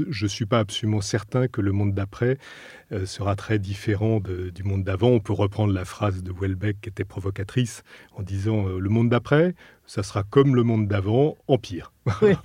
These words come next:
Speaker 1: <laughs> Bon, alors, on va peut-être pas tomber dans un, dans une vision aussi noire et aussi
Speaker 2: Pessimiste.
Speaker 1: pessimiste que,
Speaker 2: Ouais.
Speaker 1: que celle de Houellebecq.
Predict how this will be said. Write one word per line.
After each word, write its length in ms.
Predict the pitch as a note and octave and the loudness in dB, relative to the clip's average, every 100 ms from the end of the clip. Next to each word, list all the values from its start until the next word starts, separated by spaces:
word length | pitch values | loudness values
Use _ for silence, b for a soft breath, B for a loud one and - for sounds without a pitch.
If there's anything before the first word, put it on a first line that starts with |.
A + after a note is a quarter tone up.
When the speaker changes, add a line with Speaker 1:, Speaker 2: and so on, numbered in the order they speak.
| - | -6
Speaker 1:
<laughs> 220 | - C#4 D4 | -8 -2 0
Bon, 80 | D4+ | 2
alors, 220 | C#3+ - | 2 2
on 60 | D#3 | 2
va 40 | |
peut-être 260 | D#3 F3+ F3 | 2 2 0
pas 140 | - | 0
tomber 380 | D#3+ D3 C3 C3+ | 2 2 4 4
dans 200 | B2+ G#2+ A#2 | 4 2 0
un, 60 | A2+ B C3+ B G3+ - | -4 B -6 B -8 -4
dans 160 | C3 A#2 A2 | 0 0 0
une 120 | A#2 | 0
vision 360 | G#2 A#2+ A#2+ B2+ | 2 2 6 6
aussi 220 | A#2 B2 | 4 4
noire 300 | C3 C3+ A2+ | 6 6 6
et 100 | A2 | 6
aussi 340 | G2 F#3+ A#2+ | 6 4 0
Speaker 2:
Pessimiste. 40 | G#2+ | 0
Speaker 1:
pessimiste 540 | A2 - A2 A#2+ - | 0 0 -2 -2 -4
que, 240 | - G2 G2 G3+ | -4 -2 -2 -2
Speaker 2:
Ouais. 60 | G#3+ | -4
Speaker 1:
que 140 | D#3+ G2+ | -4 -2
celle 180 | A2+ | -2
de 80 | G#2 | 0
Houellebecq. 560 | G2 G2+ G2+ C3+ - | 2 2 2 0 -2